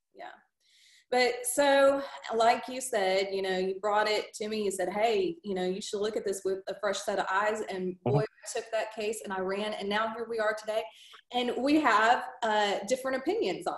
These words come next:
Speaker 1: it, um, at this point, which
Speaker 2: Mm-hmm.
Speaker 1: I thought was a really good opportunity because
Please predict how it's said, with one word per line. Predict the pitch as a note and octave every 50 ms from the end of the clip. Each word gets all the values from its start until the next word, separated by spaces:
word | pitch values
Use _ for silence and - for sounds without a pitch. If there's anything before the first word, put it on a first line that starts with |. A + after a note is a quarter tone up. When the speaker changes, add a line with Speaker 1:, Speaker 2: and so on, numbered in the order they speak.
| - -
Speaker 1:
it, | - - _ _ _ - A3+
um, | A3 G#3 G#3 F#3+ F3+ F3+ F#3
at | G3+ G3 -
this | A3 A3+ A3 - -
point, | - F3+ E3+ F#3+ G#3+ - - - _ _ _ _ _ _ _ _ _ _ -
which | A3+ A3+ E3+
Speaker 2:
Mm-hmm. | B2 A2+ C#3
Speaker 1:
I | D#3 - A#3 - - - A3+
thought | A3 A3 A3 G#3+ - A3+ A3+
was | A3 G#3+ A3 G#3+ - -
a | A3+ A3 G#3+
really | G#3 G#3 G#3+ A#3 A#3+ B3+ C4+ C#4 C#4+ C#4 C4 G#3+ A#3
good | A#3 A3
opportunity | G#3+ G#3+ G#3 G#3 G#3+ G3+ - G3 F3+ F3+ F3 E3+ F3 F3+ F#3+ F#3+ - -
because | G3+ G3 - G3+ F#3+ F#3+ F#3+